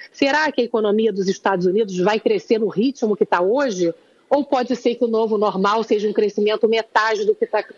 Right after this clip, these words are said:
acontecendo hoje? Então, é, a gente não tem como saber, é uma discussão dos maiores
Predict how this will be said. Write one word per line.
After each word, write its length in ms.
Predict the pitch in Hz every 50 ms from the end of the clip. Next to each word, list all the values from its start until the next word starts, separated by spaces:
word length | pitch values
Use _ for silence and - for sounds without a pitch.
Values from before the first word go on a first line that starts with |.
| -
acontecendo 760 | 214 202 - - 208 190 208 196 - - 202 190 190 190 185
hoje? 400 | 175 170 165 156 147 147 151 147 - - _ _ _ _ _ _ -
Então, 420 | 220 - - 247 262 277 277 269 - 220
é, 640 | 214 214 208 208 202 202 190 185 185 180 170 160 - -
a 80 | - 196
gente 180 | 214 226 - 240
não 80 | 269 262
tem 280 | 262 - - 240 247 254
como 480 | - 233 214 214 214 214 202 190 180
saber, 460 | 165 - 220 185 175 165 180 196 214 220 247
é 80 | 208
uma 160 | 196 214 202
discussão 500 | 190 - - - 214 196 - - 190 208
dos 140 | 202 202 180
maiores 640 | 190 180 180 196 220 220 214 214 202 185 - -